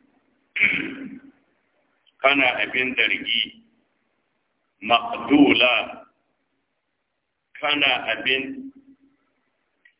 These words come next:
yabewa, mutane su yi watsi da kai, su yarbar da kai, kuma Allah da kanshi wahdahu la sharika la.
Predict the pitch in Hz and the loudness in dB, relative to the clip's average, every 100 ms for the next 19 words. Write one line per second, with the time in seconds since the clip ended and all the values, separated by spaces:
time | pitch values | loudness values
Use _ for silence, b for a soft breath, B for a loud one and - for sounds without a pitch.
0 | _ 101 110 131 147 156 147 120 117 117 | _ -8 0 2 4 0 0 0 2 2
1 | 117 117 117 - _ _ _ _ _ _ | 2 -2 -12 -20 _ _ _ _ _ _
2 | _ _ _ _ _ - 120 120 120 120 | _ _ _ _ _ -2 -2 -2 -4 -2
3 | 117 117 107 - 117 113 90 90 87 - | 0 2 2 2 -2 0 -6 -8 -14 -16
4 | _ _ 104 117 131 127 127 104 95 90 | _ _ 0 0 2 0 0 -2 -4 -8
5 | 85 - _ _ _ _ _ _ _ _ | -10 -16 _ _ _ _ _ _ _ _
6 | _ _ _ _ _ 120 131 135 131 139 | _ _ _ _ _ 0 4 2 2 -2
7 | 120 110 101 - 131 113 - 101 104 101 | 0 -4 -4 -2 -2 -2 -10 -12 -12 -12
8 | 92 82 80 _ - 101 - 82 80 78 | -16 -18 -20 _ -4 -4 -4 -8 -6 -12
9 | - 71 | -14 -18